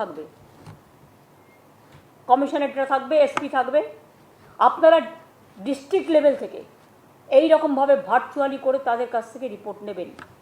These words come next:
আর বাজার কমিটিকেও তো আমরা ডিপ্রাইভ করছি না, আমরা তাদের ওপিনিয়নও নেব কী করলে আরও ভালো হয়। আর আমাকে প্রতি সপ্তাহে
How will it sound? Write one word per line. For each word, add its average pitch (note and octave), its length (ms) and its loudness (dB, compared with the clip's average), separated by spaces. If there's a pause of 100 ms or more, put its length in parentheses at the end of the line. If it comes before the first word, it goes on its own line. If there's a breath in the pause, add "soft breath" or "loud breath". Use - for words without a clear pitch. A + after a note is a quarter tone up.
(920)
আর A3 80 2 (100)
বাজার C4+ 340 6
কমিটিকেও D4 440 -2
তো D4+ 100 2
আমরা C#4+ 220 0
ডিপ্রাইভ C#4 300 0 (100)
করছি C#4 300 -6
না, C#4 60 -8 (640)
আমরা C4+ 300 0
তাদের C4+ 260 2
ওপিনিয়নও C4 480 -6
নেব B3 100 -8 (1120)
কী C#4+ 80 -8 (100)
করলে C#4 280 4
আরও B3+ 100 4 (100)
ভালো A3 200 0
হয়। F3+ 160 -6 (3250)
আর A#3 80 4 (120)
আমাকে D#4+ 320 4
প্রতি D#4 280 0
সপ্তাহে E4+ 300 0